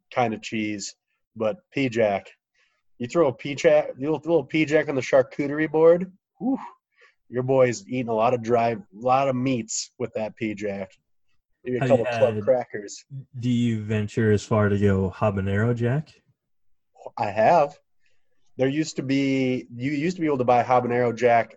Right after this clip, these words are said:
Speaker 1: uh, like, string cheese.
Speaker 2: Hmm.
Speaker 1: Yeah, your boy got, your boy got into it for a while. <laughs> Your boy got that, that nice heat and dairy.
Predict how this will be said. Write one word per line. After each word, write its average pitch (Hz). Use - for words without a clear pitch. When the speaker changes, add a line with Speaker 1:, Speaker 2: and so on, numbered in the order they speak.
Speaker 1:
uh, 104
like, 98
string 131
cheese. 175
Speaker 2:
Hmm. 123
Speaker 1:
Yeah, 131
your 139
boy 160
got, 160
your 170
boy 208
got 208
into 208
it 135
for 156
a 139
while. 135
<laughs> -
Your 143
boy 160
got 160
that, 135
that 123
nice 131
heat 147
and 123
dairy. 143